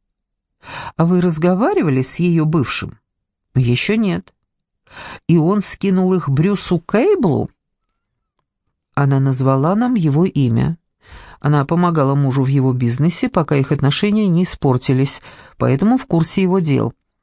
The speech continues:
А зачем ему привозить их сюда? А почему нет? Здесь его дом, и он чувствует себя в безопасности.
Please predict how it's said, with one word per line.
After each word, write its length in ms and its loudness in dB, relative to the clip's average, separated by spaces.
А 160 2
зачем 400 0
ему 280 2
привозить 600 0
их 100 0
сюда? 500 -2
А 200 0
почему 380 0
нет? 320 -2
Здесь 360 0
его 180 2
дом, 340 2
и 40 2
он 120 2
чувствует 480 0
себя 240 2
в 40 0
безопасности. 1080 0